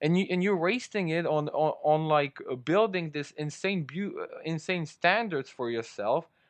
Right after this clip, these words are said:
being miserable all the time, and then listening to what others have to say about your life, and just being everybody's bitch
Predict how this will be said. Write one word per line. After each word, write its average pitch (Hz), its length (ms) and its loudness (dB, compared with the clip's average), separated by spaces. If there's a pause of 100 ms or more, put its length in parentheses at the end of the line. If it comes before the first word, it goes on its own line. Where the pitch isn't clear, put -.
being 196 260 -2
miserable 170 540 0
all 120 180 -2
the 123 80 -4
time, 139 340 0
and 156 140 -2
then 160 140 -2 (100)
listening 196 520 -2
to 185 120 -8
what 175 140 -4
others 175 320 0
have 233 260 4
to 180 100 -8
say 120 220 -6
about 117 340 -2
your 120 100 -6
life, 131 280 2 (320)
and 160 140 -4
just 170 200 -2
being 196 300 -2 (140)
everybody's 175 640 0
bitch 214 400 -4